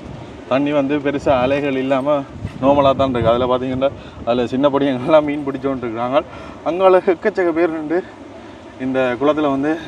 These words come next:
மீன் பிடிக்கிற காணக்கூடிய மாதிரி இருக்கு. மற்றது இங்கால பகுதியில பாத்தீங்கன்னா, கன பேர், இதை விட எக்கச்சக்க பேர் வந்து இந்த இரணைமட குளம் வான்பாயிரம் வந்து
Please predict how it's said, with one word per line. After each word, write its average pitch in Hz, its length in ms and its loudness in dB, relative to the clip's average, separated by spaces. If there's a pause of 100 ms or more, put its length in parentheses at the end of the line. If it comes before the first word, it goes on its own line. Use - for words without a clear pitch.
(100)
மீன் 135 280 -4
பிடிக்கிற 127 260 -2 (760)
காணக்கூடிய 123 460 0
மாதிரி 113 180 -6
இருக்கு. 110 160 -6
மற்றது 123 260 -4
இங்கால 120 280 -4
பகுதியில 117 380 -2
பாத்தீங்கன்னா, 117 440 -4 (580)
கன 156 240 2
பேர், 143 180 0
இதை 123 160 0
விட 147 240 0
எக்கச்சக்க 135 340 -4
பேர் 131 280 -2
வந்து 139 200 -2 (600)
இந்த 120 140 0 (240)
இரணைமட 131 480 -2
குளம் 127 280 0
வான்பாயிரம் 123 580 0
வந்து 120 160 -4